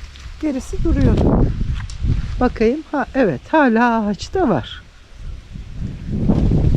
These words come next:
Mesela şu ağzını açmış. Düşürdüğümüz zaman ayağımızı şöyle yaptığımızda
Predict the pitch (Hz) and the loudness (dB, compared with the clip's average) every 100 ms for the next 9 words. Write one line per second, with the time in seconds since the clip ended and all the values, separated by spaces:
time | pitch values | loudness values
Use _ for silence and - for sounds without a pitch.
0 | - - - - - - - - - - | 2 0 -4 -6 -2 0 0 -4 -8 -4
1 | - - - - - - - - - - | 2 4 6 4 4 4 4 4 2 2
2 | - 247 247 226 196 175 - - - 240 | 2 2 2 2 2 0 -2 -2 0 2
3 | 233 - - - - - - - - - | 0 -4 -10 -12 -14 -14 -12 -10 -12 -14
4 | - - - - 240 175 165 226 285 233 | -18 -18 -16 -4 -2 -2 0 0 2 0
5 | - - 151 - - - - - - - | -2 -6 -6 -6 -8 -10 -14 -16 -20 -18
6 | - - - - - - - - 233 - | -12 -10 -10 -12 -14 -16 -12 -6 -6 2
7 | 233 - 233 226 220 175 190 190 196 262 | 4 8 8 8 6 4 4 6 6 6
8 | 330 - - - - - - - - 247 | 4 0 0 0 -4 -14 -14 -14 -4 2
9 | 254 247 247 240 214 226 208 - - - | 4 6 4 2 0 -2 -2 -6 -20 -20
10 | - - - - - - - - - - | -20 -18 -16 -16 -16 -16 -16 -16 -16 -16
11 | - - - - - 262 240 233 247 240 | -16 -18 -18 -14 -2 0 2 4 4 2
12 | - 226 214 196 185 208 214 302 | 0 2 4 2 0 2 4 4